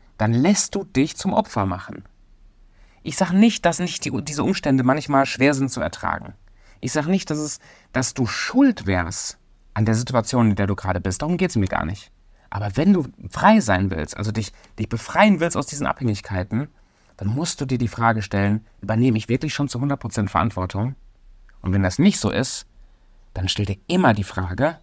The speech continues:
„Was kann ich jetzt ändern? Wenn sich an den Umständen nie was ändern würde, was kann ich denn jetzt ändern?“ Und so kommst du stückchenweise rein in ein, in ein Leben, wo du selber am Steuer sitzt.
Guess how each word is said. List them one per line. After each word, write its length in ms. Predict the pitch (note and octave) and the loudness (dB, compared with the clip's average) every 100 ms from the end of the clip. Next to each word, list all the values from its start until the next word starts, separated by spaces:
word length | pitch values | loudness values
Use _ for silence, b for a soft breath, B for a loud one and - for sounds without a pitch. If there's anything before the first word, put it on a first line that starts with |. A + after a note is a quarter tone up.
| - | -4
„Was 400 | C3 E3 - - | 0 0 -2 -6
kann 220 | G#2 G2 | -6 -4
ich 420 | - B2+ A#2+ - - | 2 2 2 -8 -2
jetzt 340 | G#2 G2+ - | -2 -2 -6
ändern? 380 | G#2 G2 E2+ F2 | -2 -2 -4 -2
Wenn 120 | A#2 | 0
sich 120 | C3+ | 0
an 80 | C#3 | -2
den 80 | - | 2
Umständen 580 | G#3 G3+ E3+ D#3 D#3 E3 | 2 4 0 0 -2 6
nie 200 | A3 G3 | 8 8
was 160 | F3+ | 2
ändern 360 | - C3 G2+ F#2 | 2 2 2 2
würde, 320 | F2+ G2+ C3+ - _ - - | 0 -2 -6 -10 _ -20 -18
was 140 | - C3 | -10 0
kann 140 | - | 2
ich 120 | C4 | 2
denn 120 | - G2 | 2 0
jetzt 160 | F2 | 0
ändern?“ 340 | - E2+ D#2+ G2 - - b b b b b b | -2 -4 -6 -10 -18 -20 b b b b b b
Und 200 | G#2+ G#2+ | -2 0
so 160 | E3 | 0
kommst 320 | F#3 D3+ D3+ - | 0 0 0 -2
du 40 | |
stückchenweise 960 | - - G#3+ - F3 C#3 B2 B2 A#2+ G2+ | -6 0 0 2 0 4 2 4 0 2
rein 400 | B2 A#2 B2 D3 b b b b | 4 6 4 0 b b b b
in 120 | A#2+ | 0
ein, 260 | A2+ A2 A2 | 2 4 2
in 160 | G#2+ A2+ | 2 2
ein 180 | G#2 | 2
Leben, 380 | G2+ C#3 E3+ A#2 | 4 4 2 0
wo 80 | A2 | 0
du 200 | G#2+ D#3+ | -2 -4
selber 400 | D3+ C#3 C#3 B2+ | 0 0 2 2
am 120 | A2+ | 0
Steuer 320 | G#2 G#2+ G2 F#2+ | -2 0 0 -2
sitzt. 400 | - - - | -8 -14 -18